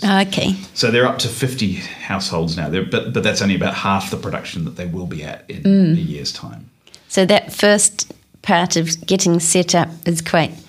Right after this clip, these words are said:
Speaker 1: you need a lot of resources and energy to put in
Speaker 2: Yeah.
Speaker 1: to sort of get going.
Speaker 2: Yeah, you need, you need startup capital. You need some,
Speaker 1: Mm.
Speaker 2: you need some money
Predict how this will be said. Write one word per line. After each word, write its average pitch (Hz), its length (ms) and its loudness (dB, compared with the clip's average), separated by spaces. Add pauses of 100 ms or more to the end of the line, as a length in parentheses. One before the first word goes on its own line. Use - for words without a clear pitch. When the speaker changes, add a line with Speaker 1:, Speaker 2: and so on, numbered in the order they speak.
(840)
Speaker 1:
you 180 100 4
need 165 220 4
a 165 40 4
lot 165 180 6
of 165 160 2
resources 165 680 4
and 165 160 4
energy 160 600 4 (100)
to 165 120 0
put 170 220 2
in 165 420 2 (260)
Speaker 2:
Yeah. - 160 4
Speaker 1:
to 165 120 2
sort 156 200 2
of 160 100 -2
get - 240 0
going. 170 380 4 (180)
Speaker 2:
Yeah, 123 120 2 (160)
you 135 80 4
need, 113 200 2 (160)
you 139 60 2
need 107 140 0
startup 92 340 -4
capital. - 280 -12 (180)
You 104 80 -2
need 92 120 0
some, 165 240 4
Speaker 1:
Mm. 160 60 -4
Speaker 2:
you 151 100 4
need 131 140 2
some 95 180 -2
money 80 300 -6